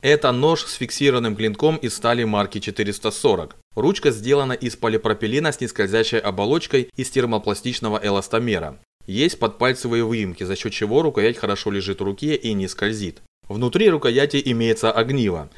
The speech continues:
Оно надежно фиксируется, и достать его можно, провернув обух по часовой стрелке и потянув. Ножны здесь пластиковые. На ножнах имеется точилка, так что в любой момент можно поточить нож. Однако я рекомендую ее чем-нибудь замотать,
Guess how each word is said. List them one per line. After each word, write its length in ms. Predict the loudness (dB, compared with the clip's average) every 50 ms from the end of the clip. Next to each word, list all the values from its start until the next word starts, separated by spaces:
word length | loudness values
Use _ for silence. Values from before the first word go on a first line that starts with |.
| -8 -4
Оно 300 | 0 0 2 2 2 2
надежно 420 | 2 2 4 4 4 4 2 0
фиксируется, 680 | -2 -4 -4 -4 -2 0 2 2 2 2 0 0 -4 -4
и 140 | -4 -4 -2
достать 440 | -2 -2 -2 0 2 2 2 2 2
его 160 | 2 4 4
можно, 300 | 4 4 2 0 0 -2
провернув 580 | -2 0 0 0 0 0 0 0 -2 -2 -2 0
обух 300 | 0 0 2 2 0 0
по 120 | 0 -2
часовой 380 | -2 -2 -4 -4 -2 0 0 -2
стрелке 460 | -2 -4 -2 0 0 0 0 0 -4
и 220 | -4 -2 -2 -4 -2
потянув. 640 | -2 -4 -2 -2 -2 -2 -2 -4 -6 -8 -12 -20 _ _ _ _ -4
Ножны 380 | 0 2 2 4 4 2 0
здесь 280 | 0 0 0 -2 -2 -2
пластиковые. 760 | -2 2 2 2 2 0 -4 -8 -6 -4 -4 -4 -4 -6 -8 -12 _ _ _ _
На 140 | -2 0 2
ножнах 400 | 4 4 2 2 2 -2 -2 -2
имеется 400 | -2 0 0 0 0 0 -2 -2
точилка, 560 | 0 -2 -2 0 0 0 0 0 -2 -6 -4
так 200 | -2 -2 -2 -2
что 180 | -2 -2 -2 0
в 60 | 0
любой 240 | 0 2 2 2 2
момент 400 | 2 0 0 0 -2 -2 -2 0
можно 320 | 0 2 2 2 0 -2
поточить 560 | -2 -4 -4 -4 -4 -6 -4 -6 -8 -6 -6
нож. 320 | -6 -6 -6 -6 -10 -14 -20 -20 _ -6
Однако 380 | -4 -2 2 2 2 4 6 4
я 120 | 4 4
рекомендую 640 | 4 2 0 0 0 -2 -2 0 0 0 2 0 0
ее 300 | 0 -2 0 0 0 0
чем-нибудь 540 | 0 0 -2 -2 0 -2 -2 -2 -2 -2 -2
замотать, 500 | -2 0 0 0 -2 -2 -2 -4 -4